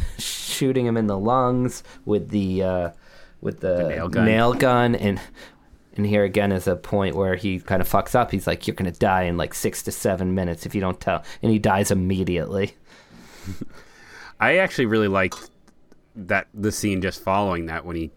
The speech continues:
Speaker 2: when he kills the, um,
Speaker 1: All right, we should say we're getting
Speaker 2: the
Speaker 1: into
Speaker 2: lawyer's
Speaker 1: spoilers.
Speaker 2: Yeah, when he kill-, well, he kill-, he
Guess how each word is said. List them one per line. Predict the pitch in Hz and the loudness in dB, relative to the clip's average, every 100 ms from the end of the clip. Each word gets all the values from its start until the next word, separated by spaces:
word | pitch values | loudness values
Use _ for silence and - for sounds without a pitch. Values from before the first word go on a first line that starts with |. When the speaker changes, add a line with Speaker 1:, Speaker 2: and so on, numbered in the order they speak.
| - | -12
Speaker 2:
when | 98 82 | -8 -6
he | 78 | -6
kills | 73 - 98 87 - | -10 -6 -4 -6 -6
the, | 90 80 76 - - - - - - - - | -6 -6 -8 -12 -20 -20 -20 -20 -20 -14 -4
um, | 92 80 71 50 - - | -2 -2 -6 -12 -10 -2
Speaker 1:
All | 117 | 0
right, | 98 | 2
we | 107 | 2
should | 113 | 0
say | - 107 | 2 2
we're | 98 | 2
getting | 90 110 | 2 2
Speaker 2:
the | 107 | 4
Speaker 1:
into | 110 | 4
Speaker 2:
lawyer's | 107 101 98 | 4 4 4
Speaker 1:
spoilers. | 98 90 80 - - - | 4 2 -2 -4 -8 -8
Speaker 2:
Yeah, | 104 90 80 | -4 -2 -2
when | 101 | -2
he | 104 | -2
kill-, | - 113 104 | 0 0 0
well, | 107 107 | 0 -2
he | 92 | -2
kill-, | 117 - 110 | -4 -2 0
he | 120 | -2